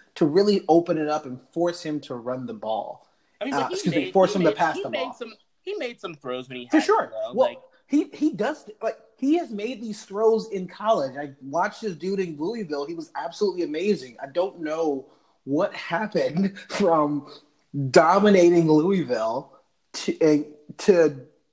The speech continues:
Speaker 1: now they, they're afraid of him to pass the ball. It's, it's, it's,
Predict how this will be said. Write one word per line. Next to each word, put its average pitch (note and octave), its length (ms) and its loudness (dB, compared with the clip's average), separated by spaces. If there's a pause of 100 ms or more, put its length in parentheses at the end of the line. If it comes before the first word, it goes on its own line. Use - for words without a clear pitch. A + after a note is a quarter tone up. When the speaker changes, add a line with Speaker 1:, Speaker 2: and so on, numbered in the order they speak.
(160)
Speaker 1:
now F#3+ 580 -2
they, E3+ 220 -6
they're E3 200 -4
afraid F3+ 360 -8
of F3 80 -12
him F3+ 160 -10
to D3 80 -10
pass E3 400 -8
the C#3 100 -12
ball. C#3+ 380 0
It's, - 300 -12
it's, - 500 -14
it's, - 300 -10